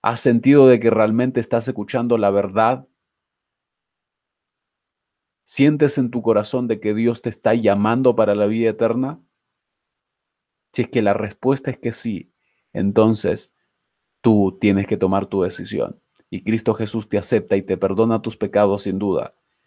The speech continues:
Y a través de la fe y el arrepentimiento tienes que aferrarte de Jesús y pedir el Espíritu Santo.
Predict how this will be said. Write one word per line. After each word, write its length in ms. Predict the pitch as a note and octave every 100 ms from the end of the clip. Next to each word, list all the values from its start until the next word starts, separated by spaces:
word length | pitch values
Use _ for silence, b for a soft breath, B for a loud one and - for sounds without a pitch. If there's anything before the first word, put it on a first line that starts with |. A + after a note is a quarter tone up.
| _ _ _ _ -
Y 80 | F#2
a 80 |
través 320 | F2+ F2 G2 G2+
de 80 |
la 120 | D2+ -
fe 260 | - B2+
y 100 | B2
el 100 | G2
arrepentimiento 880 | F#2 F#2+ F#2+ F2+ F#2 G#2+ A2 G#2+ G2
tienes 260 | G2 G2 G2+
que 120 | G2
aferrarte 480 | - G2+ G#2+ G#2+ F#2+
de 140 | G2+
Jesús 500 | G#2+ G#2 D2+ - _ _ _ _ _ _ _ _ _ _ _
y 140 | - G2
pedir 340 | F#2+ G2+ G#2+
el 100 | G2
Espíritu 440 | F#2+ - G#2 F#2+ F#2+
Santo. 480 | - D2 - -